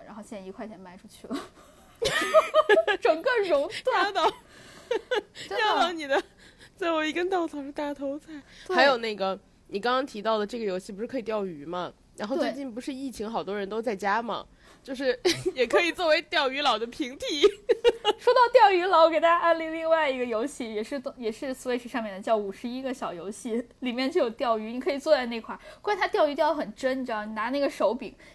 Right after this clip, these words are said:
Speaker 1: 你需要往前甩一下，把那个鱼竿往前甩，甩出去，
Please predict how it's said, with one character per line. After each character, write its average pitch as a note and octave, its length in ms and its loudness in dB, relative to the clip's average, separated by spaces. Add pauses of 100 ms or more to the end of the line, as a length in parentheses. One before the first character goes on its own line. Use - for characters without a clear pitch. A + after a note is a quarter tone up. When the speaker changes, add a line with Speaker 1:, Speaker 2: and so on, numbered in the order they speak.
Speaker 1:
你 B3+ 80 -4
需 D4+ 120 0
要 E4 80 6
往 B3+ 280 2
前 B3 220 -6
甩 C#4+ 400 4
一 C#4 140 -2
下， D#4 160 4
把 A3 120 0
那 C4 100 0
个 D4 80 -2
鱼 C4 160 -2
竿 D#4 160 6
往 B3+ 140 4
前 C#4+ 220 4
甩， G4+ 280 6
甩 B3 300 4
出 F#4 180 6
去， C5 160 -4